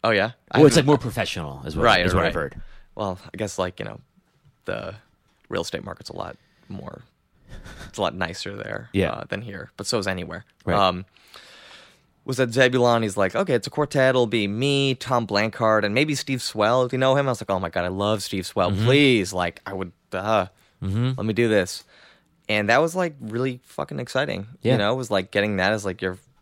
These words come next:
Speaker 1: one of your first gigs when you're, like, twenty-two, twenty-three. I was, like, freaking out. I was, like, didn't even wanna, like, introduce myself to anyone before.
Speaker 2: Mm-hmm.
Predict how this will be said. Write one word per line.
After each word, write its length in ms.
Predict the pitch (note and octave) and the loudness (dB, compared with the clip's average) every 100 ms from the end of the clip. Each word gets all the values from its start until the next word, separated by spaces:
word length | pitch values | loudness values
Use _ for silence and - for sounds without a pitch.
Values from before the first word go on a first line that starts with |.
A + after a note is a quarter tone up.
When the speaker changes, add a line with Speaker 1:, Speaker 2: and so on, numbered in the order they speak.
| _ _ - - | _ _ -20 -14
Speaker 1:
one 140 | G2+ G2+ | -8 -6
of 40 | |
your 100 | F2+ | -6
first 320 | - F#2 - | -4 -6 -4
gigs 480 | F#2 F#2 G2 - - _ _ _ | -6 -4 -6 -12 -16 _ _ _
when 120 | - F#2 | -10 -8
you're, 120 | F#2 | -8
like, 220 | G2+ - | -10 -14
twenty-two, 1300 | - - G2 C#2+ - - _ _ _ - - G2 - - | -16 -14 -14 -14 -14 -16 _ _ _ -16 -10 -10 -10 -14
twenty-three. 640 | - - - B1+ A#1 - - _ _ _ _ _ _ - | -16 -18 -14 -12 -12 -14 -20 _ _ _ _ _ _ -12
I 40 | |
was, 60 | F#2+ | -8
like, 160 | F#2 - | -8 -10
freaking 400 | - G2 - - | -8 -8 -8 -18
out. 320 | - - - | -18 -18 -16
I 80 | G#2 | -14
was, 340 | G2 - - _ _ - | -14 -16 -20 _ _ -12
like, 160 | F#2 G2 | -10 -4
didn't 200 | A#2+ G#2+ | -2 -2
even 160 | G2+ G#2 | -2 -2
wanna, 180 | G2 | -2
like, 160 | F#2 F2+ | -2 -4
introduce 480 | - F#2+ - F#2 - | -6 -10 -8 -8 -6
myself 340 | G2 A2 G#2+ | -6 -4 -4
to 60 | - | -4
anyone 280 | A2 A2 A#2 | -4 -2 -4
before. 460 | A#2 - B2+ B2+ B2+ _ - | -6 -4 -4 -4 -8 _ -10
Speaker 2:
Mm-hmm. 260 | F#2+ G2 | -4 -4